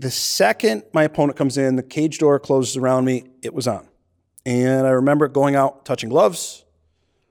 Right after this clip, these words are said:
touch gloves, and I come over the top with a jab and a cross right off the bat. And I got booed.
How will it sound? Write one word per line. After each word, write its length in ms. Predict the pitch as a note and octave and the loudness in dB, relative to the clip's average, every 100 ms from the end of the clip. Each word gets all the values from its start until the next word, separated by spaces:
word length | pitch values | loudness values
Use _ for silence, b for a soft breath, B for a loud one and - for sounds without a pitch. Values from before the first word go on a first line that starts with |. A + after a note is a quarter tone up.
| _ | _
touch 220 | - E3 - | -2 -2 2
gloves, 540 | E3+ E3 D#3 - - _ _ _ _ _ _ - | 4 4 2 -4 -14 _ _ _ _ _ _ -8
and 80 | D3 | 0
I 120 | D#3 | 0
come 180 | - F3 | 0 4
over 180 | E3+ D#3+ | 4 4
the 100 | C#3 | 0
top 640 | - E3+ E3+ - - _ C3 | 0 2 2 0 -20 _ -8
with 160 | C3 | -6
a 60 | A#2+ | -6
jab 560 | A2 D#3+ F3 F3 D3+ - | 0 4 6 4 2 -4
and 80 | C#3 | -4
a 40 | |
cross 460 | - C#3 A#2+ - - | -2 0 0 0 0
right 100 | C3+ | 2
off 140 | C3+ | 2
the 60 | B2 | -2
bat. 220 | A2 - - | -6 -4 -2
And 80 | |
I 60 | D#3 | 2
got 220 | F3 C#3 | 2 2
booed. 280 | D3 B2+ | 2 0